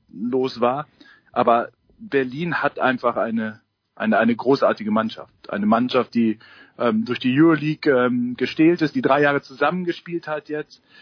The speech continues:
die eine gute Stimmung haben, die, und das ist halt das Wichtige, und da kann man auch schon Richtung Finale schauen,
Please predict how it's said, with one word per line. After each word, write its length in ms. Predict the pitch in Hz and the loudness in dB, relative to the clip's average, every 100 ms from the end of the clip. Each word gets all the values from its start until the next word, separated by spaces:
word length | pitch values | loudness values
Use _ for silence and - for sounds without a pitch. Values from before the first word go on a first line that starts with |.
| - _ | -20 _
die 80 | 127 | -10
eine 120 | 127 | -8
gute 280 | 123 156 131 | -4 -4 -4
Stimmung 420 | - 185 185 156 | 0 2 2 0
haben, 340 | 160 156 156 127 | 2 2 0 -4
die, 260 | 143 139 _ _ - _ _ - | -8 -8 _ _ -20 _ _ -10
und 160 | 120 | 0
das 160 | 139 139 | 0 0
ist 120 | 127 | 0
halt 160 | 131 127 | 2 2
das 160 | 113 | -2
Wichtige, 320 | 156 - 135 | -4 -4 -2
und 80 | 123 | 0
da 160 | 120 123 113 113 | 2 0 -4 -2
kann 140 | 135 | 2
man 100 | 123 | 2
auch 60 | 120 | 0
schon 140 | 123 | -2
Richtung 240 | 120 131 | -4 -4
Finale 420 | 113 120 127 139 120 | -2 2 2 2 0
schauen, 360 | 123 120 135 | 0 -2 -2